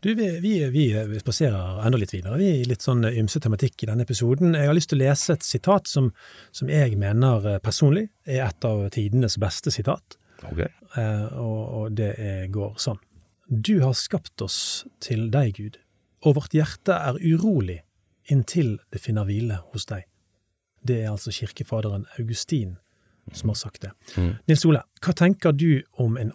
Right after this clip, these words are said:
Speaker 1: åndelig virkelighet? Ganske mange menn tenker ganske praktisk, ganske funksjonelt, liker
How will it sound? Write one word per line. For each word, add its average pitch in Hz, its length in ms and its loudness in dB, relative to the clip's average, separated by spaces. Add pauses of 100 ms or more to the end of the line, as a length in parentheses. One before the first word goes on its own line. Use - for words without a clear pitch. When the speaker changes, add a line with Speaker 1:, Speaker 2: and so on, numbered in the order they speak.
Speaker 1:
åndelig 120 400 4
virkelighet? - 480 -6
Ganske 190 400 2
mange 196 180 6
menn 190 200 4 (280)
tenker 202 300 2
ganske 156 240 2
praktisk, - 720 -2 (260)
ganske 123 260 2
funksjonelt, 123 680 0
liker 139 480 0